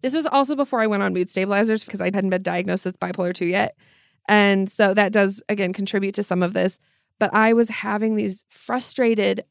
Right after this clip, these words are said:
meltdowns about not getting things done. And they all came from this, "I should be doing this. I should be doing this. I always do that." And a lot of that, like, labeling and self-judgment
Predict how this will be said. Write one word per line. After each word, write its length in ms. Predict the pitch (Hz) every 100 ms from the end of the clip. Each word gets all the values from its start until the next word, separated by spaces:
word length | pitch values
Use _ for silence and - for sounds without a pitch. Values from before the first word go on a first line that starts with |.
| 214
meltdowns 840 | 196 202 208 226 180 170 165 185 -
about 360 | 202 190 -
not 540 | 208 202 180 180 - - 208
getting 320 | 220 196 190
things 320 | 196 - -
done. 400 | - 143 - - - _ _ _ -
And 200 | 196 196
they 160 | 202 -
all 280 | 202 208 214
came 300 | - 208 202
from 320 | - 196 190
this, 300 | 190 185 - -
"I 140 | 202
should 480 | 202 - - 240 220
be 140 | 226
doing 300 | 220 214 196
this. 360 | 196 165 214 - - _
I 140 | - 208
should 460 | - - 254 233
be 120 | 226 226
doing 280 | 220 214
this. 320 | 202 202 202 - _ _
I 120 | - -
always 520 | 226 233 226 220 214 196
do 180 | 214
that." 360 | 202 196 190 196
And 180 | 196 196
a 100 | 190
lot 240 | 196 196 202
of 100 | 208
that, 140 | -
like, 180 | 185 185
labeling 760 | 190 190 202 202 196 202 190 190
and 220 | 185 190
self-judgment 1080 | - 196 196 208 196 190 202 196 175 175